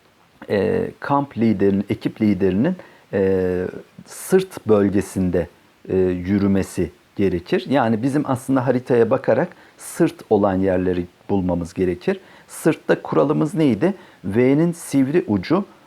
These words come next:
alçak noktaları gösterecekti. E, bu açıdan baktığımızda iki ve dört numaranın sırt olduğunu, bir ve üç numaranın ise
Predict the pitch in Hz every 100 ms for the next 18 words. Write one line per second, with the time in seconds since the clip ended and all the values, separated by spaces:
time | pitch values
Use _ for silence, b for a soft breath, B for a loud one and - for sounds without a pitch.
0 | B - 123 127 - 160 - 117 110 -
1 | 104 101 92 90 90 - - 87 82 82
2 | - - 80 b b b - 101 95 113
3 | 151 123 - 113 104 107 131 - - 98
4 | 95 90 147 165 B B - 120 - 143
5 | 117 92 113 113 - 104 98 92 92 156
6 | 185 B B - - 147 135 - - 98
7 | 90 85 90 92 165 B B B 117 117
8 | 147 131 104 101 156 - - 101 95 92
9 | 92 92 - 160